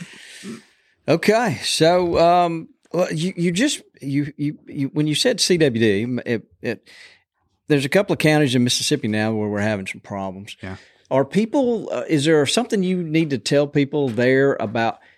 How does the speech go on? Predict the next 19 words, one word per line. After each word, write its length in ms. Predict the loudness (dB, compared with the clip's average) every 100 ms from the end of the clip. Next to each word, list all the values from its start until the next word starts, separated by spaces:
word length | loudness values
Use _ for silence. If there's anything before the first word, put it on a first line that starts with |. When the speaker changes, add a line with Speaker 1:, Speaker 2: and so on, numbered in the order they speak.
| -4
Speaker 1:
mean, 200 | -4 -4 _ -6
it, 220 | 0 0 0
it, 120 | -2
it, 180 | -2 0
they 120 | 2
need 200 | 2 2
to 100 | 2
treat 400 | -2 -4 0 2
their 100 | 2
deer 320 | 2 2 2
any 140 | 2 0
differently? 500 | -2 -4 -4 -2 0
What 140 | 0
do 60 | 0
you, 120 | -2
what's 240 | -4 -6
the 140 | -4 -4
recommendation 800 | -4 -6 -6 -8 -6 -8 -8 -12
there? 240 | -14 -14